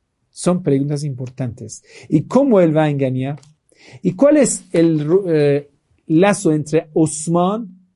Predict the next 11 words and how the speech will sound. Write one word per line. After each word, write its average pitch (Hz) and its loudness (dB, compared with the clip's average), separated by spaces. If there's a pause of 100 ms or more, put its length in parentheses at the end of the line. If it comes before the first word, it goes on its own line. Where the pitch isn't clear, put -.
(140)
quien 220 -2
después 175 0
recibe 160 0
el 156 -2
poder, 147 -2
de 143 0
Omar? 127 -6 (920)
¿Pero 175 0
qué 262 0
Omar 233 2
insiste 185 0